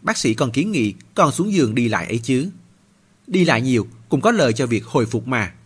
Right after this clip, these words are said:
Trong túi con còn có thuốc gây tê liều mạnh. Con tiêm một mũi là hết đau ngay thôi.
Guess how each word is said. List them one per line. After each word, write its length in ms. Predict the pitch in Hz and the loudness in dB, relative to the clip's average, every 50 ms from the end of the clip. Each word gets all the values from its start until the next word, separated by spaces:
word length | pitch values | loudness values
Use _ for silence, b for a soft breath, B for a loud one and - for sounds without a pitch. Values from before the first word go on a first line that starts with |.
| _ _ _ _ _ _ _ _ _ _ _ _ _ _ _ _ - | _ _ _ _ _ _ _ _ _ _ _ _ _ _ _ _ 0
Trong 160 | 190 160 - | 0 2 2
túi 140 | 165 - 175 | 2 0 2
con 220 | 175 180 151 135 120 - - - _ | 4 4 4 4 2 -2 -12 -10 _
còn 200 | - 208 160 131 | 2 2 2 4
có 220 | - 135 123 127 135 | 4 4 4 4 2
thuốc 180 | - 240 208 | 0 -2 0
gây 180 | 185 160 131 117 | 2 2 2 2
tê 240 | 117 139 123 120 117 | 2 2 2 2 2
liều 160 | 117 113 101 | 2 0 0
mạnh. 300 | 101 101 92 87 87 - - - - _ _ _ b b b b b b b b _ | 0 -2 -4 -6 -8 -10 -16 -20 -20 _ _ _ b b b b b b b b _
Con 260 | - 180 170 160 156 156 | 4 6 6 6 6 4
tiêm 180 | - 160 143 | 2 2 4
một 120 | 131 113 117 | 2 0 0
mũi 300 | 123 104 95 110 143 - - - | 0 0 0 0 -2 -6 -8 -4
là 140 | 180 165 143 | 0 0 0
hết 220 | 131 180 180 175 | 2 0 -2 2
đau 160 | 170 151 139 | 2 2 4
ngay 200 | 131 131 127 117 | 2 2 -2 -4
thôi. 300 | 110 131 127 117 107 - | -2 -2 -2 -2 -2 -4